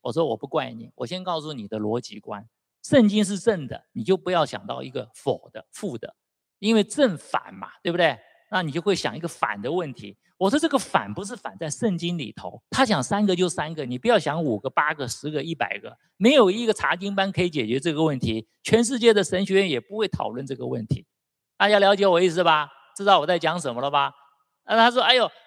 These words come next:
那我这样讲是不是会惹麻烦？”我说：“你不会惹我的麻烦，我太了解你们了哈，没问题的，你没有恶意，百分之一百没有恶意，我知道。可是呢，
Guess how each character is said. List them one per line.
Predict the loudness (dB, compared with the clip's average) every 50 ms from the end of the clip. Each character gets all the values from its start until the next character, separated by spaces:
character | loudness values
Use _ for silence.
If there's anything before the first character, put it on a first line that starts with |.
| _ -2
那 | 2 2 4 2 2 -4 -10 _ _ _ _ _ _ _ _ 2
我 | 4 4
这 | 6 6
样 | 4 4 4
讲 | 4 2 2
是 | 2 -2 -6
不 | -8
是 | -6 -4 -2 0
会 | 2 4 4 4
惹 | 4 2 0 2
麻 | 2 4 2 2
烦？” | 2 0 -2 -4 -2 0
我 | 0 2
说 | 2 2 0
：“你 | -2 -2
不 | -2 -2 2
会 | 2 4 4
惹 | 4 4 4 4
我 | 4 4 2
的 | 0
麻 | 0 0 0 0 0
烦， | -2 -4 -4
我 | -4 -4
太 | -2 -2 -2
了 | 0 0 0 -2
解 | -2 -4 -6
你 | -6 -6
们 | -6 -8 -8
了 | -10 -12 -12
哈， | -10 -10 -10 -8 -6
没 | -4 -4 -2
问 | 0 -2 -2
题 | -2 -4 -4 -4 -6
的， | -8 -10 -10 _ -8
你 | -8 -4
没 | -2 -2
有 | -2 -2 -2 -4 -4 0
恶 | 0 2 2 0
意， | -2 -6 -10 -12 -16 _ _ _
百 | -12 -10 -10 -8
分 | -4 -4 -4 -4
之 | -4 -4
一 | -4 -4
百 | -4 -6 -6
没 | -6 -8 -8
有 | -8 -8 -8
恶 | -10 -8 -8
意， | -8 -8
我 | -6 -6 -6
知 | -6 -6 -8 -8 -6
道。 | -4 -4 -4 -6 -8 _ _ _ _ _ _ _ _ _ _
可 | -4 0 2 2
是 | 2 2 0 0
呢， | 2 2 2 2